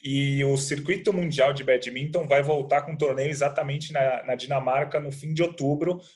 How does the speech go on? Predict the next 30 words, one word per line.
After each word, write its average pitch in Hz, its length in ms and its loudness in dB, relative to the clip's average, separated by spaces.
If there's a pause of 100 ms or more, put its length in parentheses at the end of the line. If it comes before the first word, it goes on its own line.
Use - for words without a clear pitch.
(100)
O 127 120 0
Igor, 131 260 4
infelizmente, 127 640 -6
não 131 40 0
vai 127 140 0
poder 123 220 0
jogar, 123 340 0
né? 131 160 0
Como 117 180 -14 (440)
ele 110 140 -2
só 113 260 -2
deve 127 180 2
retornar 127 580 2
em 143 120 -2
janeiro, 160 560 2 (180)
mas 196 160 4
ele 202 100 6
pegou, 196 320 6
claro, 185 280 4
uma 185 160 2
época 185 200 0
boa 160 360 6
pra 175 120 2
você 160 280 -4
fazer 151 240 -2
uma 156 140 -4
cirurgia. 156 480 0
Essa 117 240 -2
época 120 260 0
que 135 320 -6